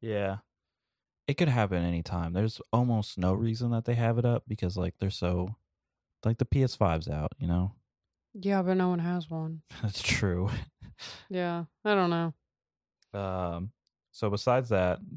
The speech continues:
Speaker 1: there was a Nintendo Direct that
Speaker 2: Oh,
Speaker 1: also
Speaker 2: yeah.
Speaker 1: happened. Um,
Speaker 2: So that happened.
Speaker 1: Yeah. People were really mad that they didn't talk about Breath of the Wild two,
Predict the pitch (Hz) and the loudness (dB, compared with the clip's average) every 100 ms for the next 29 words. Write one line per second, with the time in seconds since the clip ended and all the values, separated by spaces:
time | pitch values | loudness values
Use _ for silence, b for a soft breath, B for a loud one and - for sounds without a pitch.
0 | - - 90 92 90 87 90 90 - 92 | -8 -2 0 2 0 0 0 0 0 -2
1 | 87 82 85 147 180 - - _ _ _ | -2 -2 2 2 0 -12 -20 _ _ _
2 | _ _ - - 87 85 85 87 85 85 | _ _ 2 4 4 4 2 2 2 0
3 | 85 92 - _ _ _ _ _ _ _ | -2 -2 -8 _ _ _ _ _ _ _
4 | 110 98 92 87 85 82 78 80 76 143 | -6 -2 0 0 0 -2 -4 -4 -6 -6
5 | - - - 170 165 151 143 - - - | -4 -2 0 2 2 2 4 2 -2 -8
6 | 135 139 139 139 160 202 - _ 175 - | -6 -6 -4 -4 -2 -4 -8 _ -18 -16
7 | - _ _ _ _ _ _ _ 101 104 | -18 _ _ _ _ _ _ _ 0 2
8 | 87 78 - _ _ 120 - 135 139 131 | 2 0 -6 _ _ -2 0 0 2 4
9 | 117 101 92 90 92 92 90 92 90 87 | 4 4 2 2 2 2 2 0 0 -2
10 | 92 90 85 95 92 92 92 87 87 - | 0 0 0 0 0 0 0 0 -2 -6
11 | _ - - - 92 95 92 90 90 87 | _ -18 -16 0 0 2 2 2 2 0
12 | - - 87 92 | -2 0 2 0